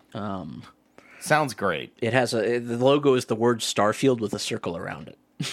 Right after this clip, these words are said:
Speaker 2: C-, cool. <laughs>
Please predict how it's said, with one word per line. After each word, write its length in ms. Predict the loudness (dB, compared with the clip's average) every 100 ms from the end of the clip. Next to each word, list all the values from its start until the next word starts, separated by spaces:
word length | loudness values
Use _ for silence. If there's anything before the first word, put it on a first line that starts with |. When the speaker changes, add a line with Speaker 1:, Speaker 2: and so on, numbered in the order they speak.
| -10 -18 -20 _ _ _ -6
Speaker 2:
C-, 300 | -6 _ -10 -10 -20 _ _ _ -18
cool. 580 | -4 0 2 2 0
<laughs> 0 | -2